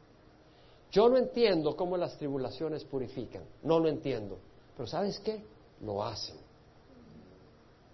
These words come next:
Lo hacen. Porque puedo decirte que para mí las tribulaciones lo que hacen,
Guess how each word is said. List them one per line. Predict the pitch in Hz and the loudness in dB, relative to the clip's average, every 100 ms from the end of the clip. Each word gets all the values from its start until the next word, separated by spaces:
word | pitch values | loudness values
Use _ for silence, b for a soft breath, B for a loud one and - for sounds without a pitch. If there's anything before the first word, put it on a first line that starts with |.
| - | -10
Lo | 110 117 | -4 -2
hacen. | 117 110 - - - - - - - - - - | -2 -6 -10 -14 -20 -20 -20 -20 -20 -20 -20 -2
Porque | 147 156 | 0 2
puedo | 156 233 240 | 10 12 12
decirte | 214 - 226 240 190 | 10 6 2 4 0
que | - | 0
para | 151 139 135 | 6 6 6
mí | 160 254 254 | 6 6 6
las | 185 - | 4 2
tribulaciones | 170 160 156 151 240 269 190 185 - B B | 2 4 2 2 4 6 4 0 -4 B B
lo | 165 160 | 2 2
que | 156 151 | 2 2
hacen, | 254 254 - 254 | 2 0 -4 -6